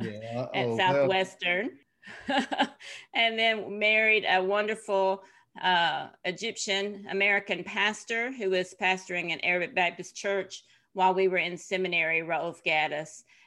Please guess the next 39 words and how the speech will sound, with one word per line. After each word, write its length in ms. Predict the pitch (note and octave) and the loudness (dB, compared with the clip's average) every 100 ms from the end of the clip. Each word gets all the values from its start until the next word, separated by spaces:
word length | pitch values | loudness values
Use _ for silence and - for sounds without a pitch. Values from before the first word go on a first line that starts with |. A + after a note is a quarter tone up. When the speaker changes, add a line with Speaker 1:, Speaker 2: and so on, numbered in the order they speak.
| - | -6
Speaker 2:
And 180 | F#3 F#3 | -2 0
we 140 | F#3+ | 0
spent 380 | F#3 - G3 F#3+ | 0 0 -2 0
the 100 | F3+ | -2
next 420 | F#3 F#3 G3 - | 0 0 -2 -14
twenty 260 | - G#3 G3 | -10 -6 -4
years, 600 | E3+ E3+ D#3+ D#3+ - - - | -2 -2 -2 -4 -12 -18 -6
uh, 180 | F3 E3 | -4 -2
in 160 | C#3 G3+ | -2 -2
the 80 | G3 | 0
Middle 260 | F#3+ F3+ | 0 -2
East 300 | - E3+ E3 | -2 -6 -6
and 140 | E3+ D#3+ | -8 -6
North 260 | E3 E3 | -8 -4
Africa 480 | D#3+ D#3 D3 - E3 | -4 -4 -6 -10 -12
serving 460 | - F3 E3 D#3 D#3 | -8 -6 -6 -8 -8
with 140 | D#3 | -8
the 100 | - | -6
International 520 | E3 D#3 D#3 D#3 - D3+ | -6 -4 -6 -6 -10 -10
Mission 340 | D3 - D3+ | -10 -10 -12
Board. 360 | C#3 A2 - - _ _ _ _ | -10 -10 -12 -16 _ _ _ _
And 100 | F3+ | -6
then 80 | F3+ | -4
we 80 | F3+ | -6
came 280 | A3 G#3 F#3+ | -4 -2 0
back 280 | F#3 F#3 F#3 | 0 0 -4
in 120 | F#3 | -8
two 160 | G#3+ | -6
thousand 500 | G#3 F#3 F3+ F3+ F3 | -2 0 0 -4 -4
nine, 480 | F3 F#3 G#3+ B3 C#4+ D#4 _ _ _ F3+ | 0 0 0 -2 -4 -8 _ _ _ 0
uh, 300 | E3+ D#3+ E3+ | 2 0 -2
for, 520 | F#3+ F#3 F3+ F3+ F3 _ - | 0 0 0 -2 -8 _ -8
uh, 100 | E3 | -4
we 120 | G3+ | -2
had 160 | G3+ A3 | 0 -2
to 60 | G#3+ | -2
come 180 | B3 A3 | -4 0
back 200 | G#3+ - | 0 0
early 480 | A3 G3 G3 D4 | 0 2 0 -4